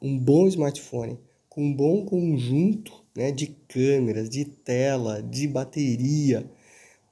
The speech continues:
por um preço, olha, bem, mas muito bem interessante. E o preço dele caiu, viu, gente? Caiu bastante.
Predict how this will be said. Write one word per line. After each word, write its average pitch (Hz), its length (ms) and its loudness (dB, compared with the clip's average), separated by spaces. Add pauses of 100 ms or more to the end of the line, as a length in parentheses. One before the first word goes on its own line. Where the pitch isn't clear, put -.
por 190 240 2
um 208 140 -2
preço, 143 600 0
olha, 131 400 -2
bem, 131 600 0
mas 143 320 -2
muito 139 1000 0
bem 139 340 4
interessante. 147 960 -4 (460)
E 143 80 2
o 131 60 -2
preço 151 320 -2
dele 143 200 0
caiu, 143 600 0
viu, 131 180 -2
gente? 127 300 -6
Caiu 131 440 -4
bastante. 131 1400 -4